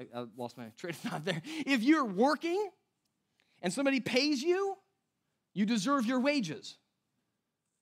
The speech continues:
That's why it must be by faith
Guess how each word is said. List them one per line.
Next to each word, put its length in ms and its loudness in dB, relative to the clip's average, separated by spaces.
That's 260 0
why 300 2
it 220 -4
must 400 -2
be 260 -4
by 520 -6
faith 260 -6